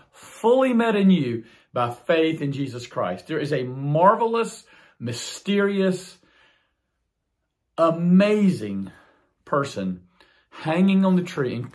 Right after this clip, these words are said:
and God's inviting us to deeply invest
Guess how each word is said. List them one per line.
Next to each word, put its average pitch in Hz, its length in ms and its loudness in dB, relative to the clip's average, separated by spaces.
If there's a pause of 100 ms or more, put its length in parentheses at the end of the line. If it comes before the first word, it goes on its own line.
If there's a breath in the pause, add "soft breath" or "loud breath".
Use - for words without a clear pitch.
and 131 140 -4
God's 147 340 4
inviting 131 680 2
us 95 240 -10 (100)
to 131 100 -12
deeply 143 640 -4
invest 123 560 -2